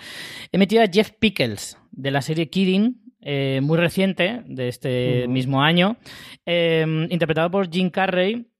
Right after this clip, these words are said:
Speaker 1: eh, la serie, mm, que ha sido dirigida en gran parte por Michel Gondry, lo cual ya da el toque de excentricidad necesario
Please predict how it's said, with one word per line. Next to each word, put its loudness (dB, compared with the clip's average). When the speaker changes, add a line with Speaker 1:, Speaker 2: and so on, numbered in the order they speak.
Speaker 1:
eh, 2
la 0
serie, 0
mm, -6
que -6
ha -2
sido -2
dirigida 0
en 0
gran 0
parte -2
por 0
Michel 0
Gondry, 0
lo 0
cual 2
ya 4
da 0
el -2
toque 0
de 2
excentricidad 0
necesario -2